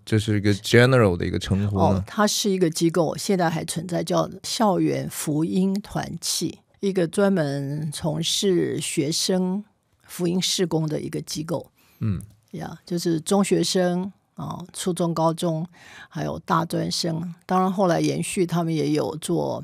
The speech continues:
Speaker 2: 呃，像毕业生的一些事工。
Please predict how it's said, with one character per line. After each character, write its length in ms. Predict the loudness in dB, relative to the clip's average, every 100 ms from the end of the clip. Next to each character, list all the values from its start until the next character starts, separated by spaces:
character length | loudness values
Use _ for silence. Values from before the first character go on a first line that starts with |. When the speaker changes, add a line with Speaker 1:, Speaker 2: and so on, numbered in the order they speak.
| -12 -20 -20 -20 -20
Speaker 2:
呃， 340 | -14 -12 -10 -10
像 480 | -6 -2 -2 -4 -6
毕 140 | 2 4
业 100 | 4
生 300 | 2 0 -4
的 100 | -6
一 80 | -8
些 400 | -8 -10 -10 -12 -10
事 260 | -6 -6 -6
工。 300 | -6 -8